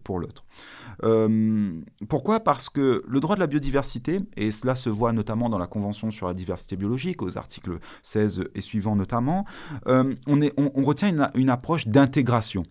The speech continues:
C'est-à-dire qu'on se dit, ben, on met en place un mécanisme de partage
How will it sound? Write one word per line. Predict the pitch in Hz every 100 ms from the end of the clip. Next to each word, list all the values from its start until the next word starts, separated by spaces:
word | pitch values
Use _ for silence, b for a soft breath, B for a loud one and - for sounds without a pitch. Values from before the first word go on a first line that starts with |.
| B B B
C'est-à-dire | - 123 123 202 214
qu'on | 165
se | 135
dit, | 131 107 180
ben, | 175 120 - -
on | 127
met | 180
en | 202
place | 165 175 160 -
un |
mécanisme | 113 127 127 135 107
de | 101
partage | 104 - 120 190 170